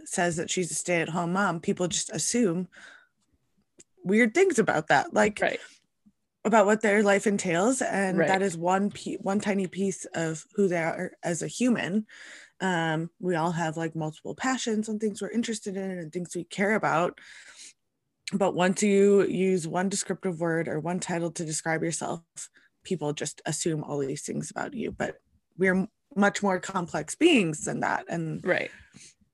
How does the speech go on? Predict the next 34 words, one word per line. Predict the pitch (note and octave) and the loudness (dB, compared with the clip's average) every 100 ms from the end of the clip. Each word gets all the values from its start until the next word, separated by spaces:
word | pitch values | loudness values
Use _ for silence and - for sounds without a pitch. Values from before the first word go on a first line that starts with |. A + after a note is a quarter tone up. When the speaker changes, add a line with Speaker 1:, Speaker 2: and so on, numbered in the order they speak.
| - | -2
Speaker 1:
um, | F#3+ F3 D#3 D3 D#3 _ _ - | 0 2 0 -2 -8 _ _ -2
<clears throat> | A#3 - A3 E3 - | 0 2 2 2 -2
I | |
mean, | F3+ E3 | -2 -2
if | D#3+ | -2
I | D#3+ | 0
were | D#3+ | 0
to | D#3 D3 _ _ _ | 0 -2 _ _ _
s-, | - - - | -10 -10 0
turn | F#3 E3 | 2 2
my | D#3+ | 2
camera | - D3+ D#3+ D#3 | 0 -2 0 0
around | D3+ D3+ | 0 0
and | D3 | -4
show | - | -2
you | D3 C#3+ | -2 -2
my | C#3+ | -4
bedroom | - A#3 G#3+ F#3+ | 0 0 2 -2
right | F3+ E3 | -2 -2
now, | E3 | -2
you | E3 D#3 | 0 -2
would | |
not | D3+ B2+ - | -4 -6 -6
think | D3 | -4
I'm | D3+ | -2
very | D3+ D3+ | 0 0
domestic. | D3 D3+ D3+ - G#3+ - | 0 -2 -2 0 -2 -2
It's | - D3+ D#3 | -10 -6 -2
not | D3 | -2
in, | D3+ D3 E3+ | -2 -4 -2
you | F#3 | -2
know, | D3+ - | -2 2
<laughs> | A#3 - - - - - - _ - - - - - | 2 0 -6 -10 -12 -20 -20 _ -10 -4 0 0 6
the | B3 F4 | 6 6